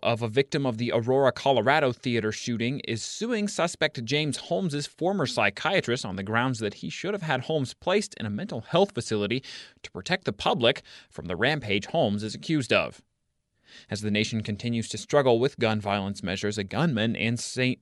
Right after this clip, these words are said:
at a Saint Louis University attacked a faculty member early this morning before turning his firearm on himself.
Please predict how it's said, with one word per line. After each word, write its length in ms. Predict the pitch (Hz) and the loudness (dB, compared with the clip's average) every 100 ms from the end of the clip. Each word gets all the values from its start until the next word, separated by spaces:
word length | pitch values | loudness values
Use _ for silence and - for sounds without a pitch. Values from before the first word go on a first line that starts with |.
| _ | _
at 140 | 135 | 2
a 80 | 139 | 2
Saint 260 | - 139 113 | -2 -4 -2
Louis 380 | 117 143 123 | 0 0 0
University 680 | 127 127 107 139 - 120 135 - - - - | -2 -2 4 2 2 0 0 -2 -18 -8 -8
attacked 560 | - - 147 151 - - - | -6 -6 -4 -6 -10 -14 -2
a 100 | 117 | -2
faculty 580 | - 139 143 165 127 117 | 2 4 4 0 -4 -2
member 320 | 104 104 113 | -2 0 0
early 280 | 110 113 107 | 0 -2 -4
this 200 | 104 - | -6 -4
morning 360 | 135 110 110 | 0 0 -2
before 420 | 104 98 - 120 | -4 -10 0 0
turning 360 | 110 - 147 110 | 0 -6 -4 -2
his 180 | 104 101 | -4 -6
firearm 580 | 127 151 98 82 95 120 - | 0 2 2 0 -4 -6 -12
on 120 | 95 | -10
himself. 680 | 98 98 - 143 101 - | -10 -8 2 4 4 -2